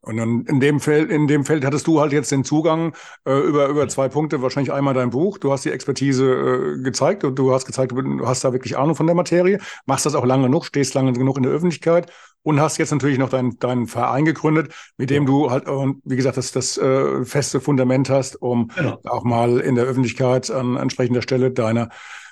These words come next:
Speaker 1: äh, Statements, ähm, und deine Meinung abzugeben.
Speaker 2: Genau, so war das. Das war der, wirklich der Aufhänger, war letztendlich der Verein und natürlich auch die Selbsthilfegruppe,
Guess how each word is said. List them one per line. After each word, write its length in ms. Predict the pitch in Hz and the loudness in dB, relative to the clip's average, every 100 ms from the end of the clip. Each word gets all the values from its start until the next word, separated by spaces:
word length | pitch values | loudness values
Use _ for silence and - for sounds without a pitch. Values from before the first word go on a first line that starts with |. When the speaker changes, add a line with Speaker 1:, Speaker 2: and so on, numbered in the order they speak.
| _ | _
Speaker 1:
äh, 260 | - 123 127 | -4 0 0
Statements, 680 | - 131 131 127 127 - - - - - - - | 2 0 2 0 2 0 -4 -10 -12 -14 -14 -10
ähm, 380 | 110 107 107 113 | -6 -4 -2 -2
und 100 | 113 | -2
deine 140 | 110 | 0
Meinung 300 | 107 110 113 | 2 2 0
abzugeben. 580 | 127 - 101 87 80 78 _ _ _ _ _ - | -4 -8 -12 -10 -12 -14 _ _ _ _ _ 0
Speaker 2:
Genau, 240 | 180 127 | 2 4
so 120 | 131 | 2
war 100 | 117 - | 0 -4
das. 120 | - | -8
Das 160 | - 113 | -6 0
war 240 | 117 117 | 2 2
der, 180 | 117 113 | 2 2
wirklich 140 | 110 110 | 0 -2
der 120 | 117 | 0
Aufhänger, 640 | 135 - _ - 131 123 | -2 -6 _ -2 0 2
war 200 | 113 113 | 2 2
letztendlich 300 | 113 113 113 | 0 -2 -2
der 100 | 110 | -2
Verein 380 | 113 110 135 139 | -2 0 0 0
und 120 | 123 | 2
natürlich 300 | 117 113 117 | 0 2 0
auch 120 | 107 | -2
die 100 | 107 | -4
Selbsthilfegruppe, 840 | 104 117 131 113 113 117 113 117 | 0 0 0 -2 -2 -2 0 -2